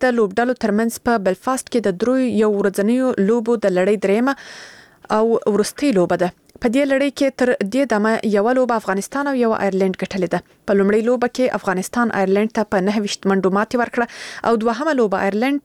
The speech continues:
اه، د درو ویکټو په، اه، توپیر په داسې حال کې له افغانستانه وګټله چې اووه دېرش توپونه یې لا پاتې وو. د دې لړۍ د جام ګټونکی به د نننۍ لوبې ګټونکی وي. افغانستان د آیرلینډ په بلنه په بلفاسټ کې مخکې له دې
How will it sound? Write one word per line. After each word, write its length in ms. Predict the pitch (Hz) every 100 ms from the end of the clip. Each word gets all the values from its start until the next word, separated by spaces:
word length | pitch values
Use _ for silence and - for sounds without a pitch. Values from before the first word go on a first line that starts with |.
| -
اه، 120 | 247 240 _
د 120 | - 240 247 247
درو 340 | 196 247 311
ویکټو 360 | 247 - - 196
په، 160 | -
اه، 540 | 185 - - - - 202
توپیر 420 | - 190 - 262
په 80 | -
داسې 240 | 202 233 226
حال 160 | 233
کې 140 | 254 247
له 60 |
افغانستانه 560 | 226 214 220 - 226 220
وګټله 380 | 214 220 220 208
چې 180 | - 220 -
اووه 200 | 196 247
دېرش 400 | 240 226 - - 214
توپونه 320 | 202 - 208
یې 120 | 190 196
لا 140 | 185 190
پاتې 200 | 180 180
وو. 140 | 180 - - - - -
د 20 | 196
دې 80 | 226 233
لړۍ 180 | 247 277
د 40 |
جام 260 | 247 262 277
ګټونکی 420 | 247 - 277 285
به 180 | 262 262
د 100 | 254
نننۍ 580 | 254 226 185 185 214 247
لوبې 300 | 202 185 190 190
ګټونکی 360 | - 175 175
وي. 120 | 170 165 - - -
افغانستان 600 | 196 - 233 247 294 294
د 60 | 285
آیرلینډ 360 | 247 240 269
په 100 | -
بلنه 300 | 190 196 226
په 140 | 233 190
بلفاسټ 460 | 180 180 233 247 -
کې 120 | 208
مخکې 320 | 202 226 240
له 80 | 196
دې 180 | 185